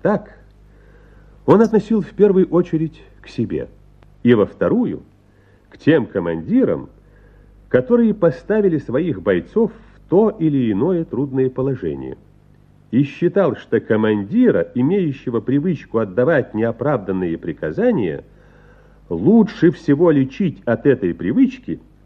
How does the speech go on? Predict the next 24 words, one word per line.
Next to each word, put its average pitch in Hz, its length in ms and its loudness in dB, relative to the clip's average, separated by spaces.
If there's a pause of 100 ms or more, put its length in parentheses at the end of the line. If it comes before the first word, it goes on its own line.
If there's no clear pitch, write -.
(140)
поставив 156 640 0
его 120 280 2
самого 107 420 0
в - 80 -12
те 87 140 -4
условия, 220 760 0 (140)
в - 140 -20
которых 175 480 -2
находятся 101 600 -4
люди, 196 460 -2 (160)
выполняющие 123 1400 -2
это 117 320 -2
его 78 280 -6
приказание. - 640 -14 (2500)
И 170 80 6
еще 220 380 6
одна 131 220 2
выписка 110 800 -4
о 104 140 -2
нем 101 460 0 (120)
из 95 160 -4
того 98 300 -4
же 110 120 -4
дневника. 101 680 -6